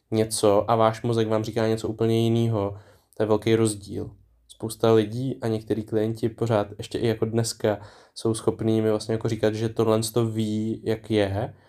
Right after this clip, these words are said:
ale já cítím z té jejich reakce, že to necítěj. A když jim pak vlastně v tom pohrabu a zeptám se jich na ty správné otázky, tak oni řeknou,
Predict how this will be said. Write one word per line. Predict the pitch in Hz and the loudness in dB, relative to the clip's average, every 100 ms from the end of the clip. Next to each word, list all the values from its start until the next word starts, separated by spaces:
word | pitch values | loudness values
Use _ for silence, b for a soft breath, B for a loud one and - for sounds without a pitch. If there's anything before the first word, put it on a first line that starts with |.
| b b - | b b -4
ale | 107 104 | 0 2
já | 107 | 0
cítím | 110 127 123 120 107 | 0 0 2 2 2
z | 107 | 0
té | - | -4
jejich | 110 107 107 | 0 0 2
reakce, | 113 113 113 - - 104 101 101 B B | 2 2 0 -4 0 0 0 -6 B B
že | 117 117 | -6 -4
to | 110 | 2
necítěj. | 113 110 - 117 110 - 104 92 - | 4 4 2 0 0 -2 -4 -4 -6
A | 107 | -6
když | 107 - | -6 -2
jim | 107 107 | -2 0
pak | 110 - | -4 -4
vlastně | 107 - 110 | -6 -2 -4
v | |
tom | 113 117 | 0 0
pohrabu | 117 113 110 110 107 104 - | 2 2 2 2 2 0 -2
a | |
zeptám | 107 110 110 | -6 -2 -2
se | 110 | -2
jich | 110 | 0
na | 104 | -2
ty | 107 | -2
správné | 107 104 110 | 0 0 2
otázky, | 107 107 104 - | 0 -2 -4 -8
tak | 110 107 | -4 -2
oni | 107 110 | 0 0
řeknou, | 110 117 110 | -2 0 0